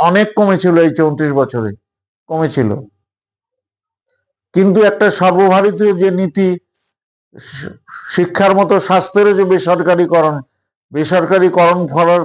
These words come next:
ফ-, করার ফলে দেখা যাচ্ছে যে অনেক, যেখানে বহুল জনবসতিপূর্ণ ব্লক শহর পর্যন্ত, সেখানে পর্যন্ত আজকে নার্সিংহোম গজিয়ে উঠেছে। এবং মহকুমা শহর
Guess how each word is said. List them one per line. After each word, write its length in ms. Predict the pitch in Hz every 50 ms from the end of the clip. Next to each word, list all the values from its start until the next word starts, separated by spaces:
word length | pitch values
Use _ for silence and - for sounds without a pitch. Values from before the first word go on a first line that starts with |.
| 170
ফ-, 160 | 165 165 - _ -
করার 300 | 151 147 151 165 175 170
ফলে 220 | 147 170 175 170 165
দেখা 240 | 160 160 139 175 185
যাচ্ছে 340 | 185 175 180 - - 165 156 147 147 151 - _ _ _ _ _ _ _ _ _
যে 180 | 127 127 135 147
অনেক, 400 | 143 143 156 175 185 185 180 - - - - _ _ _ _ _ _ _ _ _ _ _ -
যেখানে 360 | 131 131 160 143 175 175 175 175
বহুল 400 | 160 156 165 156 151 185 196 196 185
জনবসতিপূর্ণ 960 | 180 190 180 180 185 180 175 - - 185 160 175 190 160 170 180 175 170 175 180 180 165 147
ব্লক 280 | 135 127 151 160 180 180 -
শহর 300 | - 208 208 202 196 190
পর্যন্ত, 500 | - 196 196 170 151 185 185 180 170 143 180 170 160 151 - _ _ _ _ _ _
সেখানে 400 | - - 156 147 180 190 180 190 165
পর্যন্ত 500 | 185 185 160 147 175 175 170 170 143 180 170 160 143 - - _ _ _ _ _ _ -
আজকে 360 | - 147 131 - - 170 170 160 156 151
নার্সিংহোম 680 | 147 143 151 156 143 - - 196 185 175 175 175 175 170 160
গজিয়ে 360 | 151 156 147 139 147 151 147 139
উঠেছে। 320 | - 131 120 - 113 113 98 - _ _ _ _ _ _ _ _ _ _ _ -
এবং 320 | - 170 165 185 190 196 196 196 185 - - _ _ _ _ _ _ _ _ _ _ _ _ _ - - - - - - - _ _ - - - - 127
মহকুমা 520 | 127 143 165 185 - 185 208 208 214 208 202
শহর 360 | 185 - 202 202 190 202 208